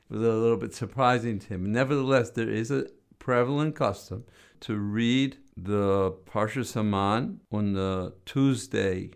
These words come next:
of the week that we read the crossing of the Red Sea. Why on Tuesday? A possible answer from the Chasam Sofer. The Gemara in Pesachim, page one eighteen, teaches,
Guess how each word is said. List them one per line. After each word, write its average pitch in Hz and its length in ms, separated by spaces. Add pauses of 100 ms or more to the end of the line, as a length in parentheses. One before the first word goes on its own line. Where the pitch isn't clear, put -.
of 101 220
the 101 80
week 107 280
that 101 100
we 98 180
read 98 540 (160)
the - 80
crossing 101 420
of 92 80
the 95 80
Red 92 220
Sea. - 300 (180)
Why 143 420
on 160 400
Tuesday? - 640 (680)
A 113 80
possible 139 680
answer 123 360
from 110 260
the 104 60
Chasam 113 440
Sofer. 104 640 (140)
The 113 80
Gemara 127 320
in 135 80
Pesachim, 120 720 (100)
page 110 280
one 120 220
eighteen, 135 680
teaches, - 680